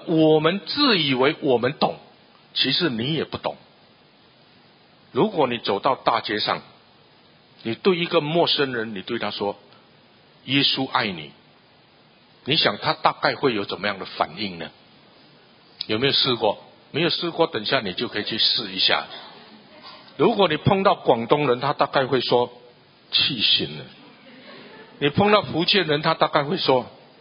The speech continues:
：“笑了。”碰到海南人呢，“不屌了。” <laughs> 他不会明白你讲的是什么，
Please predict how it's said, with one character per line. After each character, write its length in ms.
：“笑 480
了。” 240
碰 160
到 140
海 160
南 200
人 160
呢 80
，“不 80
屌 260
了。” 100
<laughs> 1120
他 140
不 220
会 180
明 380
白 240
你 200
讲 260
的 80
是 160
什 140
么， 240